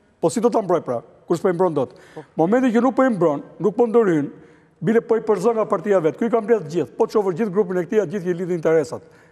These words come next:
Nuk kanë vajt çukot ata atje. O kanë interesat kaluara, ose i du-, i duan tani shpeci pragmatistë që janë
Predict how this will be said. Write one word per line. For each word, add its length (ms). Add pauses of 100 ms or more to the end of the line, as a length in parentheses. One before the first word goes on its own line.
(100)
Nuk 140
kanë 120
vajt 240
çukot 300
ata 180
atje. 180 (800)
O 140
kanë 180
interesat 320
kaluara, 560
ose 160
i 60
du-, 100 (160)
i 160
duan 220
tani 180
shpeci 320
pragmatistë 560
që 60
janë 160